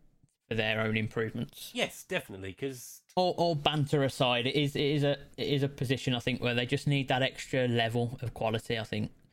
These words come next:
Speaker 1: 'cause they've got it elsewhere.
Speaker 2: Well, the, the,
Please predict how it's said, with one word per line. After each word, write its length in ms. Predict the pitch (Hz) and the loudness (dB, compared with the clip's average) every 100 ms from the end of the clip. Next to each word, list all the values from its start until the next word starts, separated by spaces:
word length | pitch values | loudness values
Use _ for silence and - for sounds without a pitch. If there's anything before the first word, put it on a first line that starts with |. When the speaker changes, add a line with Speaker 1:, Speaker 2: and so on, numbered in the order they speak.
| _ _ | _ _
Speaker 1:
'cause 100 | 139 | -2
they've 140 | 143 135 | 0 2
got 160 | 156 | 2
it 60 | 151 | 2
elsewhere. 480 | 123 110 - 110 120 - _ _ _ | 0 -2 -2 -2 -2 -6 _ _ _
Speaker 2:
Well, 120 | 208 | -2
the, 180 | 233 240 - _ _ | 0 -2 -6 _ _
the, 160 | 208 | -2